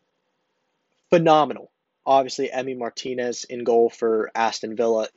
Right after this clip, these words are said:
is, he's a great, great keeper, and the header by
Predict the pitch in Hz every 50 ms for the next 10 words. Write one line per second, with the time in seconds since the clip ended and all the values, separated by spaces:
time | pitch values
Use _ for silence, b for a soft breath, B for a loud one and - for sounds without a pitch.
0 | _ _ - 117 110 104 - - - 113 - 123 117 104 104 101 - - 113 117
1 | 117 110 104 101 - 113 107 104 101 - - 117 107 - 107 104 - - 117 113
2 | 113 113 113 110 101 139 131 127 120 113 113 107 104 104